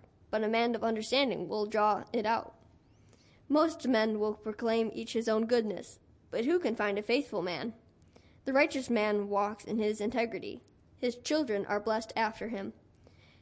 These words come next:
A king who sits on the throne of judgment scatters evil with his eyes. Who can say, "I have made my heart clean, I am pure from sin"? Diverse weights and diverse measures,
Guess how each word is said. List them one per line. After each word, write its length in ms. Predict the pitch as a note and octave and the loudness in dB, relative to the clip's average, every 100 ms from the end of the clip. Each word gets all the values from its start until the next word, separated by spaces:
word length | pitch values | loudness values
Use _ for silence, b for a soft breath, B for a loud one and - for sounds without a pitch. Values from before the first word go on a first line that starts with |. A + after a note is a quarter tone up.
| b | b
A 80 | B3 | -4
king 300 | C#4 F4 F4 | 4 6 8
who 180 | C#4+ C4 | 6 4
sits 240 | B3 B3 | 2 2
on 160 | A#3+ A#3+ | 0 0
the 100 | B3+ | 0
throne 280 | A3+ A3+ | 2 2
of 120 | A#3+ B3 | 2 0
judgment 680 | G#3+ G3+ G#3 G3+ - - | 0 0 -2 -4 -6 -16
scatters 500 | - - A#3 B3 C4 | -8 0 2 2 -2
evil 420 | - C#4+ A3 G3+ - | 0 0 2 -2 -2
with 200 | G#3 G#3 | -4 -2
his 160 | A3+ | 0
eyes. 440 | - A#3+ F2 - - _ _ _ _ _ - - - | 4 4 2 -4 -14 _ _ _ _ _ -20 -20 -6
Who 120 | D#4+ | -2
can 220 | D#4+ C#4+ | 4 2
say, 320 | C#4+ G#3+ A3 - - | 4 2 2 -4 0
"I 180 | B3 | 4
have 140 | A#3 A#3+ | 4 6
made 220 | A#3 A#3 | 6 4
my 140 | A3+ | 2
heart 280 | A3+ B3+ B3+ | 0 0 -2
clean, 320 | - D3+ F#3+ - _ - - | -4 -6 -8 -12 _ -16 -6
I 180 | - | -2
am 160 | A#3 A3 | 0 0
pure 200 | C4+ B3+ | 0 -2
from 180 | A3+ G#3+ | -2 -6
sin"? 360 | - D4 B3 - - _ b b b b b _ - - | -2 -2 -2 -6 -14 _ b b b b b _ -20 -4
Diverse 400 | A#3 B3+ E4+ E4+ | 0 4 2 2
weights 320 | B3+ B3+ B3+ | 4 4 2
and 100 | G3+ | -2
diverse 360 | G#3+ A3+ A#3+ A#3+ | 0 2 2 2
measures, 640 | A3+ A3 A3+ - - - | 0 0 -2 -10 -12 -18